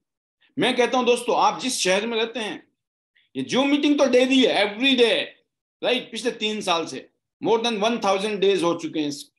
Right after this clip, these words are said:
इस साल हम चौथा साल complete करेंगे। मैं एक चीज बताना चाहता हूँ आपको कि ये Zoom तो डेली के लिए, उन लोगों के लिए है जिसका कोई नहीं होता है, उसका खुदा होता है, right? जिसका कोई नहीं है, उसके लिए तो ये Zoom है ही है।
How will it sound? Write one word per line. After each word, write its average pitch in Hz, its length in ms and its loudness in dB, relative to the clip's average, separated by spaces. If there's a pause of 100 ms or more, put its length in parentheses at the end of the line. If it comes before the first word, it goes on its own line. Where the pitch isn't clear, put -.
(320)
इस 220 180 -6
साल 226 180 2
हम 226 120 0
चौथा 220 300 -2
साल 214 200 -2
complete 185 340 -6
करेंगे। 160 400 -4 (480)
मैं 226 100 -2
एक 254 200 -4
चीज 220 240 -12
बताना 202 220 -6
चाहता 180 300 -4
हूँ 180 180 -6
आपको 151 260 -12 (480)
कि 202 80 -10
ये 233 160 -2
Zoom 220 340 -2
तो 262 160 -2
डेली 220 320 4
के 208 120 0
लिए, 185 160 2
उन 226 160 2
लोगों 254 340 4
के 226 220 4
लिए 214 200 0
है 220 540 0 (180)
जिसका 214 500 0
कोई 208 340 4
नहीं 214 240 0
होता 202 300 0
है, 220 160 2
उसका 196 200 -6
खुदा 175 240 -2
होता 165 320 -2
है, 127 160 -12 (160)
right? 214 340 -4 (240)
जिसका 202 320 -4
कोई 247 340 2
नहीं 254 180 0
है, 269 180 -2
उसके 247 200 -8
लिए 240 120 -6
तो 254 100 -8
ये 240 100 -6
Zoom 202 260 -6
है 151 120 -4
ही 170 100 -2
है। 156 200 -6